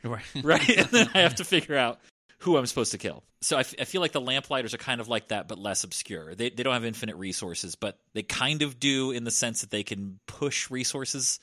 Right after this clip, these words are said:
Speaker 2: of other people's certain ways, you know? But I like the idea of them branding somebody,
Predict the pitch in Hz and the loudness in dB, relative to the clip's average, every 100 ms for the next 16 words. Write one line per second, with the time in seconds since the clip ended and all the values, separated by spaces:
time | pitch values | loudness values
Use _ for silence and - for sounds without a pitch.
0 | - - 92 95 131 147 156 151 - 156 | -12 -6 -2 2 2 0 0 0 0 -2
1 | 151 151 156 156 - 147 147 151 _ - | -4 -6 -6 -8 -8 -6 -6 -8 _ -2
2 | 117 110 131 151 151 120 113 107 98 110 | 0 0 -4 -2 -2 -2 -2 -4 -4 -4
3 | 110 104 101 101 92 87 - 90 82 80 | -4 -4 -2 -2 -4 -4 -6 -6 -10 -10
4 | 82 80 | -10 -12